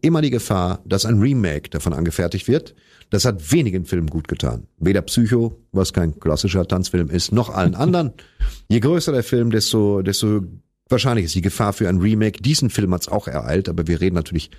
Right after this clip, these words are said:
Speaker 2: Nicht
Speaker 1: vom
Speaker 2: über Dirty Dancing.
Speaker 1: Ja, also es, wir reden nicht über Dirty Dancing, das wäre mir, selbst mir jetzt zu naheliegend. Dieser hier ist schon naheliegend genug. Wir reden über Footloose.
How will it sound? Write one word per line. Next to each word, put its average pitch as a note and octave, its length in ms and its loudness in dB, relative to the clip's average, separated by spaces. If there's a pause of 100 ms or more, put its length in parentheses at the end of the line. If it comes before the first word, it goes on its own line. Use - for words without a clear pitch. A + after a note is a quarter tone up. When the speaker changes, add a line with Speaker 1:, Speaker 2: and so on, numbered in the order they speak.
(160)
Speaker 2:
Nicht D3+ 180 2
Speaker 1:
vom B2 80 0
Speaker 2:
über D#3+ 100 0
Dirty C#3+ 260 -2
Dancing. F2+ 340 -6 (440)
Speaker 1:
Ja, A2+ 280 0 (140)
also A2+ 180 2
es, - 140 -4
wir B2 80 2
reden C3 240 2
nicht E3 240 0
über D3+ 140 0
Dirty A2+ 360 0
Dancing, G2+ 400 -2
das F#2 140 0
wäre G2 160 2
mir, G2+ 180 -2
selbst G#2 260 -2
mir A2+ 160 2
jetzt A2 200 -2
zu - 100 0
naheliegend. F2+ 760 0
Dieser A2 180 2
hier A2 120 0
ist - 80 -4
schon F#2+ 180 0
naheliegend E2 440 0
genug. A2 280 -2 (380)
Wir E2+ 140 0
reden A2 160 0
über F2+ 120 0
Footloose. G2 920 -2